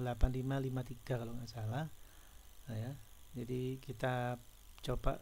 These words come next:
beberapa microcontroller. Eh, yang membedakan adalah bahasa pemrogramannya, ya. Yang kita pelajari di setengah semester pertama ini adalah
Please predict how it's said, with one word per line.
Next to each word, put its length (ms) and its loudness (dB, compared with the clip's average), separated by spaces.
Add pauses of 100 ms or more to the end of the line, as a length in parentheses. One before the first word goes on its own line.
(180)
beberapa 420 4
microcontroller. 880 0 (1300)
Eh, 160 4
yang 160 10
membedakan 560 6
adalah 260 6
bahasa 320 10
pemrogramannya, 800 2 (160)
ya. 100 -4
Yang 240 0
kita 140 4
pelajari 640 4
di 220 0
setengah 320 0
semester 280 0
pertama 300 2
ini 80 0
adalah 320 2